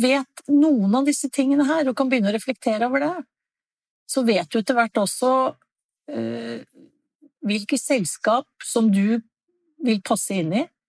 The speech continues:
hva slags verdier har de, og det er faktisk noe jeg synes man kan bruke mye mer tid på i rekrutteringsprosessen også.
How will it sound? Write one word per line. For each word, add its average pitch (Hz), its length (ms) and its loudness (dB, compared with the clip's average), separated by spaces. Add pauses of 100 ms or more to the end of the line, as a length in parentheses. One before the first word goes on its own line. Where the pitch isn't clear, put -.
(100)
hva 208 140 0
slags - 240 -2
verdier 214 480 2
har 214 160 2
de, 262 160 2
og 220 160 0
det 220 180 4
er 208 300 -2
faktisk 220 340 -2
noe 196 140 4
jeg 214 160 0
synes 180 260 -4
man 196 140 -2
kan 208 160 0
bruke 202 260 -4
mye 247 460 2
mer 196 240 -2
tid 165 240 -4
på 202 160 -2
i 196 80 -2
rekrutteringsprosessen 190 1120 -4
også. - 260 -6